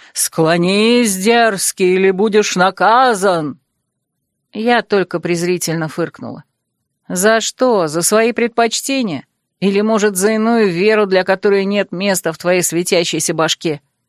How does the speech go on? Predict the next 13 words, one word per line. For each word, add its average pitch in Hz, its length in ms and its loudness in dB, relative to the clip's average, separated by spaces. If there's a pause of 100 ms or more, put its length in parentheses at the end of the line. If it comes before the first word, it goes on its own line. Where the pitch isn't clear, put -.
(640)
«Гайде, 147 760 -4 (500)
что - 460 -8
ты 151 220 -4
делаешь?» 143 800 -6 (600)
тревожно 190 480 0
прошептал 190 540 -2
сзади 180 320 0
брат, 202 260 -2
беспокойно 180 600 -4
прижимаясь 175 560 -6
к - 80 -16
моей 170 240 -4
спине. 160 460 -8